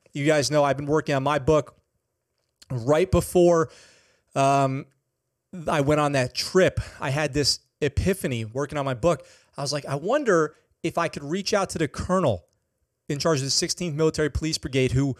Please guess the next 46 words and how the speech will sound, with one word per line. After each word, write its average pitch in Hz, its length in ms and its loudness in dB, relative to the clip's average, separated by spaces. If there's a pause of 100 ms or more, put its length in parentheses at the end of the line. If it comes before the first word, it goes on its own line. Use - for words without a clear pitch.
(200)
oversaw 156 380 0
all 147 180 4
of 135 80 0
our 143 80 4
operations 131 480 0
out 123 140 2
there." 117 120 -4
I 113 80 -2
found 208 400 0
him 175 260 2 (560)
on 190 240 0
LinkedIn, 214 640 0 (440)
and 156 120 -2
I 147 80 2
wrote 185 360 2
him, 170 220 -2
and 135 140 -4
we've 156 160 0
been 151 140 -4
talking, 135 480 -2 (320)
and 139 220 0
I've 147 220 -2
learned 151 260 -2
some 139 160 -4
incredibly 143 540 -4
valuable 123 520 -2
information 123 420 -4
about 117 200 -2
that 123 100 -4
deployment 143 480 -6
from 165 260 -2
him, 151 300 -2 (360)
and 139 220 2
I 139 120 0
am 139 120 -2
going 143 200 -4
to - 80 -12
be 135 100 -6
sharing 131 480 0
that 117 320 -2
on, 113 400 -6 (100)
in 131 140 -4
the 123 60 -4
book 151 340 0
as 123 160 -6
well. 165 300 0